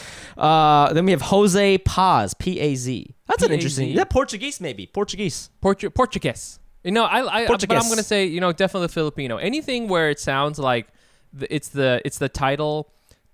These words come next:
Speaker 2: to a, um, a Christmas, uh, sermon is going to be, you
Speaker 1: Mm.
Speaker 2: know, like, De La Cruz, you
Speaker 1: Mm.
Speaker 2: know, D-, Paz, you
Speaker 1: Oh, I
Speaker 2: know?
Speaker 1: see.
Speaker 2: There you go.
Speaker 1: Um,
Speaker 2: Filipino.
Speaker 1: so yes, Filipino.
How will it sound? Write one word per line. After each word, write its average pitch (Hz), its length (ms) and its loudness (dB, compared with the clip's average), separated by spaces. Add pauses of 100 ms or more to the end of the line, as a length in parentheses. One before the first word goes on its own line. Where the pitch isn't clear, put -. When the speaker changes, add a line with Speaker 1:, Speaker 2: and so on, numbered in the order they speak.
(100)
Speaker 2:
to 131 720 -2
a, 123 520 -2
um, 113 500 -4
a 131 80 -4
Christmas, - 800 -6
uh, 127 140 -4
sermon 180 540 -6 (100)
is 131 180 -6
going 123 240 -4
to 123 80 -14
be, 113 120 -8
you 117 160 -8
Speaker 1:
Mm. 123 40 -2
Speaker 2:
know, 131 240 -4
like, 110 340 -8 (460)
De 170 120 2
La 180 120 2
Cruz, 202 280 0 (280)
you 165 60 2
Speaker 1:
Mm. - 20 2
Speaker 2:
know, 151 360 0
D-, 127 260 -16 (160)
Paz, 127 380 0
you 135 60 2
Speaker 1:
Oh, 151 140 6
I 147 140 6
Speaker 2:
know? 139 40 2
Speaker 1:
see. 123 300 -2
Speaker 2:
There 131 100 -2
you 135 120 -4
go. 107 220 -4 (1200)
Speaker 1:
Um, 127 280 4
Speaker 2:
Filipino. 123 240 0
Speaker 1:
so 131 200 0
yes, 120 280 0
Filipino. 123 640 -2